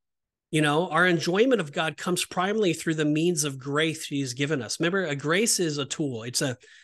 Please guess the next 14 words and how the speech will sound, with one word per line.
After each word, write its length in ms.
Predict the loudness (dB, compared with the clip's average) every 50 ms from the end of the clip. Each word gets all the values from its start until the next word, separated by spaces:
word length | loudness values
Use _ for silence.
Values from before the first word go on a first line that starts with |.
| -20 _ _ _ _
it's 140 | -2 0 2
something 380 | 2 2 2 2 4 2 2 2
that 140 | 2 0 0
we 140 | -2 -2
did. 280 | -2 -2 -2 -2 -2 -4
It's, 120 | -8 -6 -4
it's 180 | -4 -2 -2 0
the 100 | 2 2
unmerited 580 | 2 2 2 2 2 4 4 4 2 0 -4
favor 360 | -4 -4 -4 -2 -2 -2 -4 -4
of 140 | -4 -6
God, 260 | -6 -4 -4 -4 -2 -4
but 120 | -2 -2
it's, 220 | -2 0 -2 -4